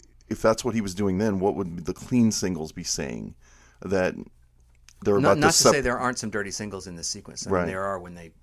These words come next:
Speaker 2: embrace. And
Speaker 1: Yeah.
Speaker 2: there's, there, I, I just, you know, I probably am gonna default to the cynical point of view, which is that by covering Newt in a clean single, you have more options in editing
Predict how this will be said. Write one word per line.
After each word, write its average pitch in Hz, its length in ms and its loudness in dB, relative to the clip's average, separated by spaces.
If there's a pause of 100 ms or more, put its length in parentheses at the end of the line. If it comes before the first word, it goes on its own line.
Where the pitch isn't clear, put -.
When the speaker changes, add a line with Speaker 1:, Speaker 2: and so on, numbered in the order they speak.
Speaker 2:
embrace. 104 540 -8
And 95 100 -18
Speaker 1:
Yeah. 95 80 -4
Speaker 2:
there's, 85 180 -2
there, 107 260 -12 (760)
I, 151 220 -2 (140)
I 196 260 -4
just, - 360 -12 (280)
you 117 100 -10
know, 110 360 -8
I 113 180 -6
probably 117 480 -6
am 101 100 -6
gonna 95 200 -8
default 98 480 -8
to 104 80 -14
the 90 100 -12
cynical 101 460 -8
point 98 240 -10
of 90 60 -12
view, 92 260 -10
which 90 180 -12
is 90 120 -14
that 90 220 -12 (320)
by 101 120 -8
covering 98 580 -8 (460)
Newt 101 340 -10 (300)
in 92 80 -12
a 92 40 -10
clean 101 320 -10
single, 95 540 -8 (320)
you 104 140 -10
have 101 200 -4
more 98 300 -4
options 92 460 -8
in 90 100 -12
editing 92 460 -10